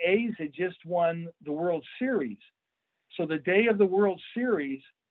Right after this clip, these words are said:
they went on picket outside the Kaiser Convention Center, which was the big building that, uh, Seltzer had his headquarters in. And so they said Joni Weston and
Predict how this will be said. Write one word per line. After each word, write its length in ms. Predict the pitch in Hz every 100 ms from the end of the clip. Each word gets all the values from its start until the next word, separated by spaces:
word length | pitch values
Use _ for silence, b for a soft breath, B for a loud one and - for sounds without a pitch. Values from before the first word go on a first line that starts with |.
| _ _ -
they 140 | 170
went 200 | 196 196
on 160 | 170 160 -
picket 400 | 240 - 143 - -
outside 420 | 131 135 185 165 151
the 80 |
Kaiser 420 | - 165 180 170 160
Convention 560 | 160 147 202 214 165 -
Center, 380 | 147 139 131 131 _ _ _ _ _ -
which 180 | 156
was 120 | 175 135
the 80 | 156
big 300 | 170 170 139
building 460 | 160 160 160 156
that, 160 | 147 143 - 135
uh, 80 | 131 - _ - -
Seltzer 360 | 175 - -
had 220 | 143 151
his 200 | 135 156 151 - -
headquarters 720 | 143 226 - 147 131 120 113
in. 180 | 123 101 - _ _ _ _ _ _ _
And 220 | 165 156 123
so 260 | 185 165 156 165
they 220 | 165 170 170
said 200 | 156 135
Joni 280 | 170 175
Weston 400 | 160 165 170 175
and 280 | 170 165 165